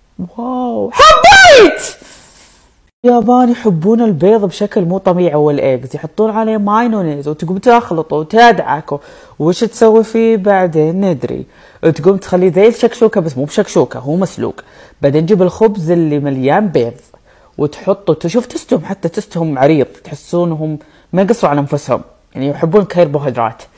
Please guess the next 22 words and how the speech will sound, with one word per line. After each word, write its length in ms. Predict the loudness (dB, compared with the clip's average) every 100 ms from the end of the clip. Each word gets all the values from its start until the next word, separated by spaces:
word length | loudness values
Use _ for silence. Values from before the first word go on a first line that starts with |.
| -20 -20 -10 0
بعدين 280 | 0 2
يحطونه 600 | -2 -6 -10 -2 2 2
ويقلبونه 760 | 2 0 -2 -2 -2 0 2 0
ويزينونه 760 | 0 -2 -2 -2 -2 -2 -2 -2
وينورونه 880 | -2 -2 -4 -6 -2 0 0 0 -2
ويحرقونه 840 | -4 -8 -8 -4 -2 0 0 -2
ويحمصونه 920 | -4 -6 -6 -8 -6 -2 0 0 -4 -10 -20 -20 0
وتحكحك 720 | 2 2 0 -4 -4 -10 -6
السواد، 640 | -4 -6 -4 0 2 2 2
ما 140 | -4
ياكلون 240 | -4 -6
سواد، 420 | -8 -6 -8 -8 -12
ياكلون 300 | -14 -12 -10
بياضهم. 520 | -10 -10 -12 -12 -12 -16 -20 -20 -20
ما 60 | -10
شاء 140 | -6
الله 100 | -6
تبارك 460 | -6 -8 -8 -8 -6
الله. 400 | 2 4 6 4
بعدين 480 | 2 0 0 0
يوم 180 | -2 -4
حكته 680 | -4 -8 -6 -8 0 2